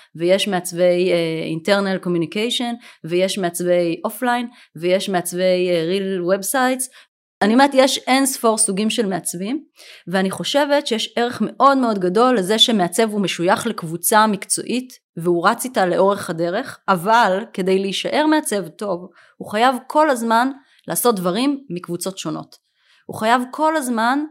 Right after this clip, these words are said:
לאתגר את אזור הנוחות שלו, ולצאת למילואים, במרכאות כפולות ומכופלות, אני לא יודעת איך נתפס מילואים אצל כל אחד בקונוטציות, אבל זה איזושהי תקופה שאתה עושה בקבוצה אחרת, תחת מקצוע אחר, על בריפים אמיתיים, עם לקוחות אמיתיים, עם,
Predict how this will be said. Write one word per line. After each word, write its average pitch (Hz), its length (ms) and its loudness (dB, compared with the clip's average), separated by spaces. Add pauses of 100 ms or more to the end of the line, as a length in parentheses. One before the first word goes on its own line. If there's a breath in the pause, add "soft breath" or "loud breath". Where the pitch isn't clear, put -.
(320 soft breath)
לאתגר 190 600 0
את 294 100 -2
אזור 226 260 2
הנוחות 202 340 -2
שלו, 220 260 -4 (480)
ולצאת 185 640 0
למילואים, 196 1040 0
במרכאות 180 500 0
כפולות 208 340 2
ומכופלות, 185 580 -2
אני 170 120 -2
לא 180 40 0
יודעת 185 180 0
איך 185 180 -4
נתפס 185 360 -2
מילואים 180 400 0
אצל 165 180 -6
כל 180 180 0
אחד 180 300 0
בקונוטציות, 180 680 -2
אבל 170 140 -4
זה 170 180 -4
איזושהי 254 320 -2
תקופה 214 400 0 (360 loud breath)
שאתה 185 260 -2
עושה 170 200 0
בקבוצה 220 580 0 (320)
אחרת, 202 580 -2 (100)
תחת 196 280 -2
מקצוע 262 460 0
אחר, 180 320 -4 (360 soft breath)
על 180 120 -2
בריפים 285 480 2
אמיתיים, 196 540 0
עם 165 140 -4
לקוחות 185 480 0
אמיתיים, 165 560 -2
עם, 165 180 -6